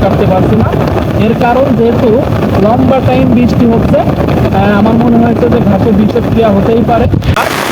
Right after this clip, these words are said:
এখনো কিন্তু প্রচণ্ড পরিমাণ বৃষ্টি হচ্ছে। আমি যখন ভিডিওটা শুট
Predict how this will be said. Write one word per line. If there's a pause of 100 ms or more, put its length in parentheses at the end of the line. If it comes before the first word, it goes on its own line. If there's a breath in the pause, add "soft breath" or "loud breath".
(160)
এখনো
কিন্তু (120)
প্রচণ্ড
পরিমাণ
বৃষ্টি
হচ্ছে। (280)
আমি
যখন
ভিডিওটা
শুট